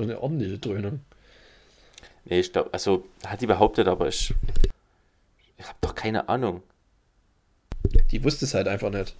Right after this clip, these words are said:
Speaker 2: Warte mal, hast du gerade das Mikrofon ausgemacht, um zu husten und dann wieder angemacht?
Speaker 1: Ja, weil ich professionell bin.
Speaker 2: Das ist ja stark.
Speaker 1: <laughs>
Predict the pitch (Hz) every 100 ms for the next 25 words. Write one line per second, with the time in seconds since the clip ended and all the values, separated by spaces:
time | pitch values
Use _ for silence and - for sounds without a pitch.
0 | - - - - - - - - - -
1 | - - - - - - _ _ - -
2 | - 90 87 78 - 98 - 87 80 -
3 | - - 107 - 101 - 156 160 - 104
4 | - 90 110 - 160 117 98 87 - 107
5 | 147 190 - - - - 82 - - -
6 | 123 117 185 175 170 139 101 104 - -
7 | - - - - - - - - - -
8 | - - - - 80 131 - 175 139 185
9 | -